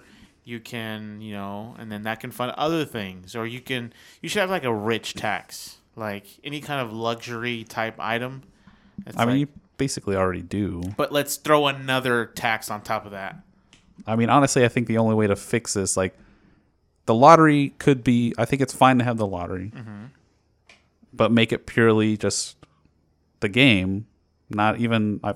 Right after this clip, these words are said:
Speaker 1: maybe make it a private business, not a branch of the government, which is ridiculous to me. Like, why is it a branch of the government?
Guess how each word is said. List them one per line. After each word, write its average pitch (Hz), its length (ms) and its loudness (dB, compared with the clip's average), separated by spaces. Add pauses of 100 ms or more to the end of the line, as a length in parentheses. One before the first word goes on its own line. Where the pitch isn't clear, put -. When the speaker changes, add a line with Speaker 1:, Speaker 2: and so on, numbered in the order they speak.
(140)
Speaker 1:
maybe 113 540 -4
make 110 420 -2
it 101 180 2
a 98 220 -2
private 104 580 0
business, 101 480 -2
not 98 200 -2
a 95 240 -6 (1700)
branch 101 340 -2
of 98 100 -4
the 92 80 -2
government, 92 600 0 (540)
which 101 140 -8
is 95 160 -4
ridiculous 95 560 -2
to - 120 -14
me. 87 220 -8
Like, 87 160 -12
why 95 200 0
is 92 140 -2
it 90 100 -4
a 87 40 -8
branch 90 340 -8
of - 60 -20
the 90 60 -10
government? 90 420 -4